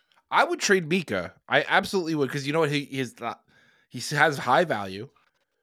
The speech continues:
You'll get something for him, and whatever we get is going to be more productive than Mika. And we don't have to wait till March. Mika March,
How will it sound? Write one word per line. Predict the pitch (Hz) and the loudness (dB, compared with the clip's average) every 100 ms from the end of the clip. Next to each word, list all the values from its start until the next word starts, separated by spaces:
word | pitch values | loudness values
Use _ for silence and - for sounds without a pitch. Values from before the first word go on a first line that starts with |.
| _ _ _ _ - | _ _ _ _ -6
You'll | 113 110 107 | -6 -6 0
get | 143 165 - | 2 2 -2
something | 151 139 143 131 | -6 -4 -4 -6
for | - 156 135 | 0 2 2
him, | 113 90 104 120 _ _ _ _ _ _ _ _ _ | -2 -10 -14 -18 _ _ _ _ _ _ _ _ _
and | 117 120 120 117 104 107 | -4 -2 -2 -4 -8 -4
whatever | 135 - 165 160 | -2 2 0 0
we | 147 147 127 | -6 -10 -8
get | 110 131 151 139 | 0 0 0 -4
is | 120 | -6
going | 104 127 127 120 | -2 0 0 -4
to | |
be | 110 110 | -8 -6
more | 104 113 | -4 -4
productive | - 104 104 - 98 | -4 -6 -6 -4 -8
than | 101 95 | -8 -10
Mika. | 90 - 73 _ _ _ _ _ 143 | -12 -14 -16 _ _ _ _ _ 0
And | 131 | 0
we | 135 | 0
don't | 156 147 | 0 2
have | 160 - | 0 -4
to | |
wait | 131 139 - | -4 -6 -6
till | 151 123 | -6 -4
March. | 107 120 104 - - 113 | -2 -2 -2 -8 -16 -14
Mika | 139 214 220 214 | -10 -10 -10 -8
March, | 160 - - - - | -8 -8 -4 -2 -2